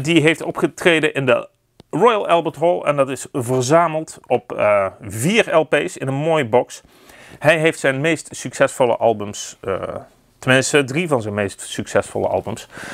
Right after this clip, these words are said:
eh, live opgenomen, integraal. En dan hebben we het over Into the Fire,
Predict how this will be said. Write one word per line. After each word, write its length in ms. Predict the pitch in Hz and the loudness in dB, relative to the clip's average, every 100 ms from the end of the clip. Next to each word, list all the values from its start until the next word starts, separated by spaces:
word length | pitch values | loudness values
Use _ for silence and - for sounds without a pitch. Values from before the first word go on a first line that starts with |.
| - - - | -16 -18 0
eh, 340 | 156 156 147 135 | 2 4 4 4
live 340 | 143 202 175 | 6 4 2
opgenomen, 480 | 165 - 190 185 175 | -4 -2 2 2 2
integraal. 600 | 165 156 147 160 120 120 | 0 0 4 4 4 2
En 140 | 131 139 | 0 0
dan 120 | 127 | -2
hebben 180 | 117 135 | -2 -4
we 60 | |
het 120 | 127 | -4
over 240 | 120 104 104 | -6 -6 -4
Into 260 | 185 185 190 | -2 0 0
the 80 | 156 | 0
Fire, 500 | - 160 156 156 | 2 4 4 -2